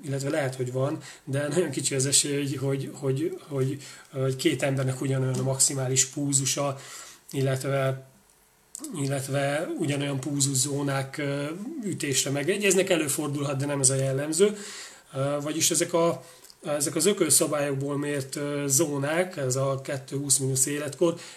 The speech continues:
ez is valakinél működik, valakinél nem működik. De egyáltalán ugye a maximális pulzusodat azt, ö, nagyon nehezen fogod, ö,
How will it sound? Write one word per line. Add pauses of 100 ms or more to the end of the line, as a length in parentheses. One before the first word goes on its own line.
ez
is
valakinél
működik,
valakinél
nem
működik. (260)
De
egyáltalán
ugye
a
maximális
pulzusodat (920)
azt,
ö,
nagyon
nehezen
fogod, (540)
ö,